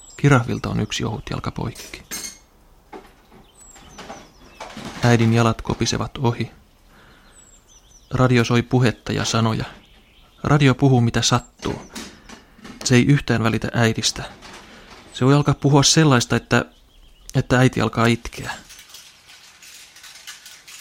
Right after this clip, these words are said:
Hakkapeli on paras lelu.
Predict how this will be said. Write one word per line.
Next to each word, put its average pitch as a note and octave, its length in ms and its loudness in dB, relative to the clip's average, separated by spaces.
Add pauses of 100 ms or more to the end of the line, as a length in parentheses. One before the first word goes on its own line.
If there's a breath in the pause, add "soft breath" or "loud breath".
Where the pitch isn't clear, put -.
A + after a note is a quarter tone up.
(1600)
Hakkapeli A2+ 500 -4
on G#2+ 100 -2
paras A2 340 -4
lelu. A#2+ 220 -10